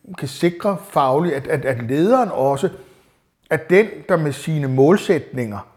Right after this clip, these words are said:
er i stand til at drive faglige processer. Og, og hvis vi fastholder, og det er jo sådan noget af det, man, man har meget, det er, at noget af det, der motiverer professioner, også offentlige professioner, det er, at de får mulighed for at udøve en høj grad af faglighed.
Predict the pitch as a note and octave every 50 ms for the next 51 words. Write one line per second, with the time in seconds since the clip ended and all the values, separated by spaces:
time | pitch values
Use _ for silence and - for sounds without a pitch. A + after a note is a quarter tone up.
0 | _ _ _ _ _ _ _ _ _ _ - C#3 C3 - - - F#3 G3+ B3 B3+
1 | G3 - G3 D#3 C3+ C3+ - C3+ B2+ B2 C3+ C#3 C3 C3 A#2 A2+ A#2 A#2+ B2 B2
2 | B2 - - B2+ - - A2 G#2 G2+ - A2 - - C#3 C3+ C3 - C3+ C3 B2+
3 | B2+ G#2+ - A#2 A2+ G#2 - C3+ D3 F3 F3 - B3+ A#3+ F#3 C#3 B2 A#2 A#2 C3
4 | C#3+ D3 - D#3+ D3 C3 B2+ B2 C3+ B2+ B2+ A#2+ A#2 A2+ A#2 A2+ A2 A2+ - -
5 | A#2 G2+ G2 G2+ G#2+ B2 D#3 G3 G#3 - F3+ E3 D3 B2 B2+ C#3 D3 C#3+ C3+ -
6 | - - _ _ _ - C3 B2 - - - - - - - - C#3 C3+ C#3+ D3
7 | C#3+ D3 C#3 C#3 C3 B2 A2 G#2 - A2 G#2 B2 F3 A#3 A3 E3+ B2+ - - _
8 | _ _ _ _ _ _ _ - _ _ - C#3+ C#3+ B2 A#2 - D3 C3 C3+ C3
9 | A#2+ B2 A#2 - A#2 A2 G#2+ C#3 C3+ B2+ - A#2 A2 G#2+ - - A2+ G#2+ - -
10 | A2 - _ _ _ _ _ _ _ - D3+ D#3+ D#3 C3+ C3+ D3+ D#3 - - -
11 | _ _ _ _ _ _ _ _ _ _ _ _ _ - C3+ C3 C#3 D3+ C3+ -
12 | B2+ B2 A#2+ B2 - - C3+ C3+ C3+ D3+ E3 D3+ C3+ C3+ C#3 C3+ C#3 C#3 B2+ C#3
13 | C#3+ D3 C#3 B2 - B2 A2 G2+ B2+ B2 - - A2+ A2 B2 A#2 - A#2+ G#2+ G#2
14 | G#2+ A2+ A#2+ A#2+ A#2